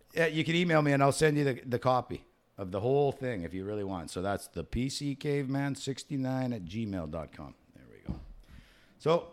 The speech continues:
we'll start with Klaus Schwab, humanitarian or evil prick. This is what I called it.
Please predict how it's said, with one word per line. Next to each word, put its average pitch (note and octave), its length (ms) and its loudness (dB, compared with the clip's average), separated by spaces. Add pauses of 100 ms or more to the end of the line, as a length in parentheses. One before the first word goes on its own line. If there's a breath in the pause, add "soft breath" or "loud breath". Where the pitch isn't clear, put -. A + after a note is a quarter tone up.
we'll A2+ 80 -8
start D#3+ 280 0
with C3 180 -8
Klaus F#3+ 240 2
Schwab, D#3+ 380 -2
humanitarian D3 800 -2
or A#2 100 -2
evil A2 300 -4
prick. - 520 -8
This E2+ 160 -14
is F2 120 -10
what F2+ 80 -10
I D2+ 80 -10
called - 460 -8
it. - 80 -6